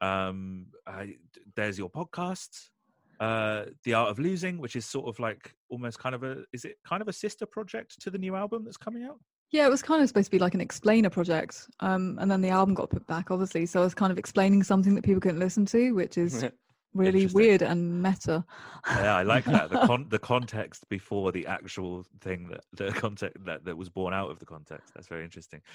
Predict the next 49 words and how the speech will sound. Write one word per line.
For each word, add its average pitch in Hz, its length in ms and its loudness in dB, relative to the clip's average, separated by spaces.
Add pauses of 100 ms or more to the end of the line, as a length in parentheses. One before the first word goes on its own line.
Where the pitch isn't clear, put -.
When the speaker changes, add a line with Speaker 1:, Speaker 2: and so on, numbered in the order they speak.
(220)
Speaker 1:
So - 100 -6
yeah, 113 260 0
I 104 60 -4
mean, 113 100 -8
you've 113 140 -8
had 110 160 -12
Patrick - 320 -18
Jones 113 600 -8
on 113 160 -14
that 113 280 -8
podcast, - 380 -6
right? 180 160 -10 (560)
Speaker 2:
Yes, 247 260 2
he 233 80 2
was 196 140 0
my 175 160 0
first 175 380 -6
guest, - 320 -12
actually. - 500 -16 (400)
Speaker 1:
Ah, 92 340 -6
yeah, 90 280 -2 (120)
definitely. - 260 -10
So, 92 200 -6
yeah, 92 160 -6
could 98 120 -12
listen 95 140 -10
to 107 60 -8
that. 95 100 -8
And 98 80 -8
then 120 240 -4
when 143 320 -8 (280)
is 107 120 -14
it? - 120 -18
March 104 800 -8
that, 85 260 -8
uh, 80 280 -10 (520)
The 90 80 -8
Art 80 160 -4
of 78 80 -16
Losing, 80 340 -10
your 80 100 -16
second 87 280 -14
album, 80 260 -10
comes 82 200 -18
out? 76 160 -14 (280)
Speaker 2:
Yeah, 208 260 -4
it's 196 100 -18
finally 233 320 0
out, 202 280 -2